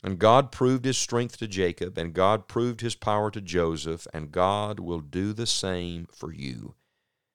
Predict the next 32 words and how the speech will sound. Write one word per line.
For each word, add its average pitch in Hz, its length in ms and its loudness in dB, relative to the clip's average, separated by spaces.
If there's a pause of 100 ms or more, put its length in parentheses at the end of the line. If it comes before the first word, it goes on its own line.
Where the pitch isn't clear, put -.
(400)
Uh, 50 140 -8
even 135 280 2
though 151 120 10
the 131 180 0
enemy 127 280 4
may 120 160 2
come, 80 440 -4
your 95 200 4
bow 104 500 4
can 85 340 -6 (500)
abide 98 520 4
in 107 140 0
strength, - 680 -4
and 90 140 -4
the 90 60 0
arms 113 440 4
of 113 120 -2
your 110 120 4
hands 113 600 -2
can 98 160 -6
be 98 80 2
made 98 280 0
strong 107 380 2
by 101 80 4
the 90 140 2
hands 101 500 -2
of 85 140 -4
the 87 80 -2
mighty 98 420 -2
God 90 420 -2
of 85 160 -10
Jacob. 73 540 -8